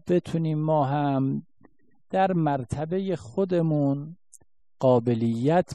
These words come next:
پیدا کنیم و در جمع این عباد خاص خدا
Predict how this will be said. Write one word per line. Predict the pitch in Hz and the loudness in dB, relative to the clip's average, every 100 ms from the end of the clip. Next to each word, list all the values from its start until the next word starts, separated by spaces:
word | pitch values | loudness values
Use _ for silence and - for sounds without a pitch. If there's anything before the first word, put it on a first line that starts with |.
| - | 0
پیدا | 165 151 151 143 | 2 4 6 4
کنیم | - 139 139 131 127 139 139 _ _ _ _ _ _ _ _ | 4 0 2 2 2 -2 -8 _ _ _ _ _ _ _ _
و | 127 | -6
در | 117 123 117 110 107 117 | -2 -2 -2 -4 -8 -10
جمع | - 147 170 185 180 | -4 0 2 2 2
این | 165 160 156 143 143 | 2 0 2 2 0
عباد | - 131 127 120 110 110 | -2 0 2 4 2 -2
خاص | - 120 117 110 - - | -4 -2 0 -2 -4 -6
خدا | 117 - 113 110 127 131 127 139 | -6 -4 -4 2 4 6 6 4